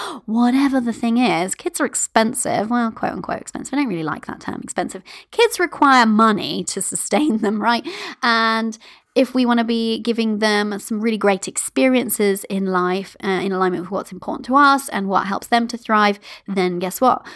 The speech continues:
Money is gonna be required for that too. And so it's a financial motivator. For me, I love knowing that when my business does really well,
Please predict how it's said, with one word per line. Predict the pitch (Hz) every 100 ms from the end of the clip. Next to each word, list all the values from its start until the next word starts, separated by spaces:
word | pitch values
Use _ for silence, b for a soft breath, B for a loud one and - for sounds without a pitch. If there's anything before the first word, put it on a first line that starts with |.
| B
Money | 202 202 196 190
is | -
gonna | 190
be | 180
required | 160 - 196 170 180
for | 190
that | 190 -
too. | 247 233 226
And | 233
so | 240 254
it's | 254
a | 254
financial | 262 269 285 - 269
motivator. | 294 - 226 190 - - _ _ _ _ _ _ _ _ _
For | -
me, | 285 269 220
I | 240
love | 233 226 220
knowing | 226 302 240 -
that | 202 -
when | 208
my | 190
business | 196 240 247
does | 240 214 214
really | 202 196
well, | 208 254 269 269